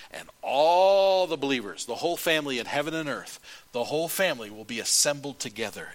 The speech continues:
And that will be the one and only, first time ever and last time ever, universal assembly. But until then, we have to practice something called local church. A lot of people don't like that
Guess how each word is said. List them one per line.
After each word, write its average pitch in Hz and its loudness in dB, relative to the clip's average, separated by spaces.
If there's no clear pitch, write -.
And 98 -10
that 135 0
will 143 -8
be 117 -6
the 107 -10
one 117 -4
and 135 -6
only, 107 -6
first - -6
time 127 0
ever 107 -4
and 92 -6
last 131 -2
time 85 -6
ever, 80 -10
universal 104 -6
assembly. 95 -2
But 117 -4
until 131 -4
then, 131 -4
we 110 -8
have 110 -6
to 107 -16
practice - -8
something 101 -8
called 90 -12
local 92 -18
church. - -16
A - -2
lot 110 4
of 113 -6
people 131 -12
don't 123 -4
like 120 -4
that 82 -10